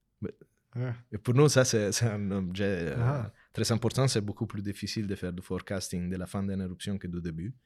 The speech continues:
Speaker 1: Parce qu'au début,
Speaker 2: Mhm.
Speaker 1: on a beaucoup de, de, on a tremblement de terre, variation de gaz,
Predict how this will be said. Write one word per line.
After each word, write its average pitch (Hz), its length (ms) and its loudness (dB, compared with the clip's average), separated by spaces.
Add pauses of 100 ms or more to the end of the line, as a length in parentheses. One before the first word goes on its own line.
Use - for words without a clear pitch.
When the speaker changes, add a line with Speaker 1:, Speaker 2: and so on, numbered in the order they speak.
(400)
Speaker 1:
Parce - 80 -10
qu'au 101 180 -2
début, 107 600 2 (240)
Speaker 2:
Mhm. 120 160 0
Speaker 1:
on 113 60 4
a 98 60 2
beaucoup 98 220 0
de, 98 380 0
de, 90 480 -4 (160)
on 78 60 -8
a 78 40 -6
tremblement 95 460 0
de 85 100 -2
terre, 123 320 2
variation 90 460 -2
de 85 100 -2
gaz, 110 380 -4